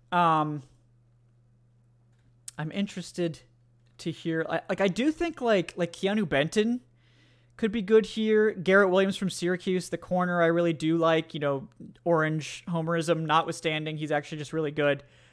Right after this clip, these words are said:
Um, you know, at, at, like, I don't love the edge guys as much. I think maybe we go edge with one of our fourths. We try to pick up more of a developmental type guy. Um, safe, like, to me, it's kind of between safety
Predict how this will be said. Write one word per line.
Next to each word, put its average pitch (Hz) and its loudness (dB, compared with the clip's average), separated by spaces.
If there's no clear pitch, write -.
Um, 151 2
you 160 -8
know, 147 0
at, 156 -2
at, 180 0
like, 175 0
I 170 4
don't 208 0
love 175 4
the 170 -2
edge 175 2
guys 185 2
as 175 -10
much. 185 -2
I 156 -2
think 196 -6
maybe 170 -4
we 160 -4
go 156 0
edge 151 0
with 151 -6
one 160 -2
of 151 -4
our 131 -4
fourths. 151 -4
We 156 -4
try 160 0
to 143 0
pick 160 -4
up 156 -6
more 156 -4
of 147 -2
a 151 -2
developmental 151 -2
type 156 -2
guy. 147 0
Um, 156 0
safe, 190 2
like, 175 2
to 196 -2
me, 294 2
it's 254 -2
kind 220 0
of 233 2
between 214 -2
safety 214 -2